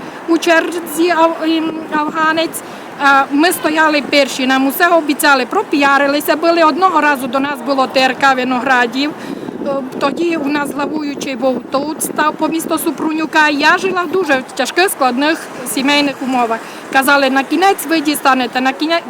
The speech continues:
До сьогоднішнього дня я нічого від держави не отримувала, нічого.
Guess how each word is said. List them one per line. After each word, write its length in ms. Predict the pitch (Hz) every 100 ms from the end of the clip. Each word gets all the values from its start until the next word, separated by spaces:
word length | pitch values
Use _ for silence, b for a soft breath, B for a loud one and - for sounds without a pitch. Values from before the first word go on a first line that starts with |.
| 208
До 60 | 254 240
сьогоднішнього 720 | 277 285 285 294 277 294 269
дня 160 | 247 294
я 140 | 285
нічого 600 | 262 240 - 294 339 370 330
від 80 | 233 208
держави 420 | 233 233 285 277
не 160 | 254 240
отримувала, 580 | 233 233 214 202 190 196 190
нічого. 540 | 262 302 311 269 220